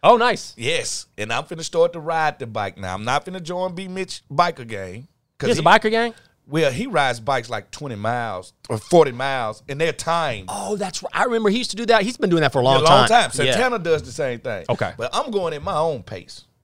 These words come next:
Speaker 2: All right? That's what I'm gonna do. So I'm gonna buy me a bike, pedaling bike, ten speed. I'm gonna buy me some of them biking shorts.
Speaker 1: Okay.
Speaker 2: With the butt pad in 'em.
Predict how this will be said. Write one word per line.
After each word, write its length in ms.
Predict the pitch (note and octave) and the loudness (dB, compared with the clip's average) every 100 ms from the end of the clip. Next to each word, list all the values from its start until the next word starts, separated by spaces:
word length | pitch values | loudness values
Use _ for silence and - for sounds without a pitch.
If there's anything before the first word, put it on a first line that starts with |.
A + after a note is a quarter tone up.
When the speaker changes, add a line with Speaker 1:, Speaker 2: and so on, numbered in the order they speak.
| _ | _
Speaker 2:
All 80 | C3 | 0
right? 180 | F3 G#3 - - - | 0 -2 -10 -14 -2
That's 240 | A3 B3+ | -2 -2
what 140 | B2+ | -4
I'm 200 | A#2+ A#3 C3 | -2 -2 -4
gonna 180 | G#2 | -14
do. 240 | F2 G#2 A#2+ - - | -12 -12 -12 -16 -10
So 100 | - | -4
I'm 60 | G#2 | -2
gonna 120 | G2+ | 2
buy 180 | F#2 C3 | 4 4
me 140 | C#3+ D3+ | 2 -2
a 60 | |
bike, 400 | C#3 D#3 F#3 - _ _ _ - | 0 2 2 -2 _ _ _ 2
pedaling 380 | C3 D#3+ E3 | 4 4 2
bike, 280 | D3+ D#3+ A3 | 0 -2 -2
ten 200 | - D#3 | -6 -6
speed. 480 | E3 - F3 G#3 C4 _ - - | -4 0 0 -2 -10 _ -20 -16
I'm 60 | G2+ | -10
gonna 80 | G2+ | -2
buy 140 | B2+ | 0
me 100 | B2+ | 0
some 160 | C3+ C#3+ | -4 -8
of 60 | C#3 | -8
them 100 | A2+ | -4
biking 340 | A#2 C#3+ F3 | -2 -4 -6
shorts. 540 | - F#3 G#3 - - _ - | -10 -8 -8 -10 -18 _ -10
Speaker 1:
Okay. 300 | - - G3+ | 0 2 2
Speaker 2:
With 120 | G2+ | -4
the 60 | F#2+ | -10
butt 280 | G#2+ D#3+ F3+ | 0 2 2
pad 320 | F#3 G#3 G#3 | 0 0 0
in 80 | |
'em. 60 | G#3+ | -2